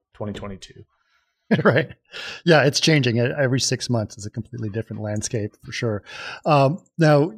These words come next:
Speaker 2: uh, you mentioned, um, sorry, when you were, when you were talking about Ethereum and, and gas prices, I was thinking, what is the actual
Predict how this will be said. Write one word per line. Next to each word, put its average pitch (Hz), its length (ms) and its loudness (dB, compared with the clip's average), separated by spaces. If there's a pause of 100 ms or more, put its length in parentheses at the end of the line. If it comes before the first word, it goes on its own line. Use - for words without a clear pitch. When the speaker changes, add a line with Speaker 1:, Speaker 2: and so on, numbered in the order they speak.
Speaker 2:
uh, 131 240 2 (220)
you 143 120 2
mentioned, 147 640 2
um, 110 460 -2 (240)
sorry, 123 240 0
when 127 120 0
you 120 120 2
were, 123 80 0
when 143 140 0
you - 20 4
were 123 40 2
talking 147 220 0
about 123 80 4
Ethereum 123 320 0
and, 117 140 0
and 113 200 -4
gas 120 200 -2
prices, 113 320 -4
I 120 40 -2
was 117 140 -4
thinking, 123 220 -2
what 139 180 2
is 196 80 2
the 170 100 0
actual 135 380 -2